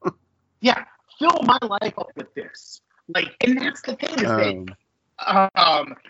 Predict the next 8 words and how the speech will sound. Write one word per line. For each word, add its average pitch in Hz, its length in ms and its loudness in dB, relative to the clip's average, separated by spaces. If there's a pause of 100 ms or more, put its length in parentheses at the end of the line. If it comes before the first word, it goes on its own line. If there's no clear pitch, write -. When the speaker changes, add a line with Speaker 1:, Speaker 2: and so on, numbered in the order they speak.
(520)
Speaker 2:
it's, - 380 -8 (480)
it's 185 160 -20
not - 280 -10
fan 233 300 -6
service, 185 500 -6
but 160 140 0
they 147 120 -2
definitely 185 840 -2